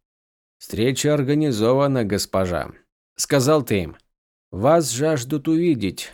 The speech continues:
Молва о вашей деятельности в Телире распространяется все шире».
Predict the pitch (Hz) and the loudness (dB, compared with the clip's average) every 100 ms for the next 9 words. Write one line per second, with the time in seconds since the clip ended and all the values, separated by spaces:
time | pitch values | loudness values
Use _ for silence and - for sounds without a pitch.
0 | - _ _ - 98 123 110 127 131 120 | -20 _ _ -8 -2 0 2 4 4 4
1 | 123 - 139 104 113 131 123 120 123 117 | 0 0 -2 0 2 2 0 0 -2 -2
2 | - 113 - 127 117 131 127 127 127 - | -2 -6 -4 -2 0 0 0 0 0 -2
3 | 139 135 - 147 120 120 113 110 117 101 | -4 -6 -2 -2 0 0 0 -2 -4 -4
4 | 120 117 - 107 98 104 | -4 -4 -2 -2 -2 -2